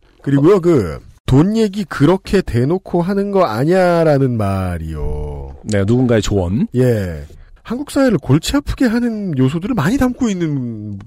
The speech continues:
Speaker 1: 저, 문장이에요.
Speaker 2: 음, 맞아요. 음,
Speaker 1: 예.
Speaker 2: 음.
Speaker 1: 그러니까 이게 무슨 뜻이냐면요.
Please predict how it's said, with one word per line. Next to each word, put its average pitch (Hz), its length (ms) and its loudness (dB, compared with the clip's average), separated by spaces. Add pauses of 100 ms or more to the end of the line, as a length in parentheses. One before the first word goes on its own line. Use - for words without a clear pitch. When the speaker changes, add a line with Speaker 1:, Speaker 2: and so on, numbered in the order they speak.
(100)
Speaker 1:
저, 117 100 -2
문장이에요. 110 600 -2
Speaker 2:
음, 101 160 0
맞아요. 98 320 -2 (140)
음, - 80 -2
Speaker 1:
예. 214 40 6 (340)
Speaker 2:
음. 85 120 -14 (260)
Speaker 1:
그러니까 151 340 4 (240)
이게 147 200 0
무슨 151 280 0
뜻이냐면요. 143 800 0